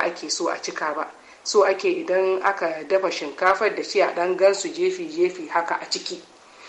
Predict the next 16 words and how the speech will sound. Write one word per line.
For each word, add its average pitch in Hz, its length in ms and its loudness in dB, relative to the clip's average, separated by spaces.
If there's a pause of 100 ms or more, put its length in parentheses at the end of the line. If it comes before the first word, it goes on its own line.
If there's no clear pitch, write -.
(140)
Ba 147 240 6
wai 185 180 10
su 147 500 -4
yawa 170 380 6
a - 100 -8
ciki - 240 -8
ba, 160 160 -4 (160)
ko 185 160 2
ina 156 300 -2
kana 156 320 -2
ganin 147 300 -8
su, - 180 -8
a, 160 180 -4
a 170 60 -6
jefi-jefi 160 800 -4
haka. - 240 -8